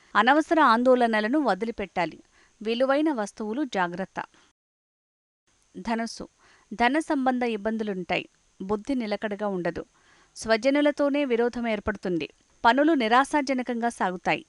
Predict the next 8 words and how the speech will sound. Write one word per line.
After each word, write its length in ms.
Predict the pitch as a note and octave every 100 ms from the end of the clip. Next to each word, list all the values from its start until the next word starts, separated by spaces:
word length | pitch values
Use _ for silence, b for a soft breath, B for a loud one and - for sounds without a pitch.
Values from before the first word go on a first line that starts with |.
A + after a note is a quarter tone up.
| _ _ G3+
మనశ్శాంతి 600 | G3 A3 - - G3 B3
కరువవుతుంది. 720 | G#3+ F#3+ F#3+ F3 F3 D#3 - b b b
సహచరుల 600 | - A#3 C#4 D#4 D#4 C#4+ C4
నుంచి 360 | A#3+ A#3+ D4
సహాయ 420 | C4+ A3+ A3+ A#3
నిరాకరణ 540 | A3 G3+ G#3+ - G#3 A#3
ఎదురవుతుంది. 720 | C4 F#3+ G#3 G3 F#3+ F3 - _ _ _ _ _ _ _ _ _ _ _ _ _ _ _ b b -
మకరం. 420 | G3 G3+ A3 F#3+